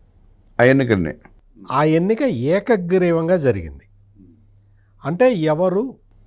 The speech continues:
Speaker 2: ఏ పార్టీ వాళ్ళు నామినేషన్ కూడా దాఖలు చెయ్యలేదు.
Speaker 1: మ్మ్.
Speaker 2: ఇదా డెమోక్రసీ? అంటే ఎవరు నామినేషన్లు కూడా ఫైల్ చేయలేదా?
Speaker 1: మ్మ్.
Speaker 2: అంటే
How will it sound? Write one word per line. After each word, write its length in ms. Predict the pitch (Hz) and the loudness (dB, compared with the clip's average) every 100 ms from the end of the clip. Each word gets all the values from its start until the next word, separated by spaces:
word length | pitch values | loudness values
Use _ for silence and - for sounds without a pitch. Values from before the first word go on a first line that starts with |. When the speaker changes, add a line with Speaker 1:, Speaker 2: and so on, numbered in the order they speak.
| _ _ _ _ - _ _ _ | _ _ _ _ -20 _ _ _
Speaker 2:
ఏ 300 | 110 151 226 | -4 2 2
పార్టీ 580 | 254 220 208 185 - 180 | 2 2 0 0 -2 -2
వాళ్ళు 500 | 165 147 147 170 277 | 0 0 0 -2 -4
నామినేషన్ 1080 | 269 127 113 143 220 233 220 214 - 180 170 | -4 -6 -4 -4 -2 -2 -2 -2 -2 -6 -6
కూడా 300 | 165 165 233 | -6 -4 -4
దాఖలు 580 | 240 160 165 165 180 170 | -2 0 0 0 -4 -4
చెయ్యలేదు. 880 | 135 147 135 139 127 123 120 117 - _ _ _ _ _ _ _ _ _ - _ _ 110 | -4 -6 -4 -4 -4 -4 -4 -6 -10 _ _ _ _ _ _ _ _ _ -20 _ _ -6
Speaker 1:
మ్మ్. 300 | 90 71 62 - _ _ _ _ - | -6 -6 -12 -20 _ _ _ _ -16
Speaker 2:
ఇదా 240 | 104 110 | -10 -8
డెమోక్రసీ? 720 | 165 143 139 143 127 - 80 67 _ _ _ _ _ _ _ _ _ _ _ _ _ _ | -6 -6 -6 -6 -6 -8 -14 -18 _ _ _ _ _ _ _ _ _ _ _ _ _ _
అంటే 240 | 123 165 131 | -6 -2 -2
ఎవరు 360 | 110 151 190 185 170 156 143 135 135 _ _ _ _ _ - | 0 0 2 0 -2 -6 -8 -12 -16 _ _ _ _ _ -12
నామినేషన్లు 680 | 127 165 185 170 147 156 151 | -8 -4 -4 -4 -4 -6 -4
కూడా 220 | 147 185 | -4 -4
ఫైల్ 380 | 196 147 143 139 | -6 -2 -2 -2
చేయలేదా? 520 | 117 98 85 80 80 78 71 _ _ _ 92 | -4 -4 -6 -12 -16 -16 -20 _ _ _ -6
Speaker 1:
మ్మ్. 240 | 90 92 | -2 -2
Speaker 2:
అంటే 380 | 80 - 196 | -2 0 0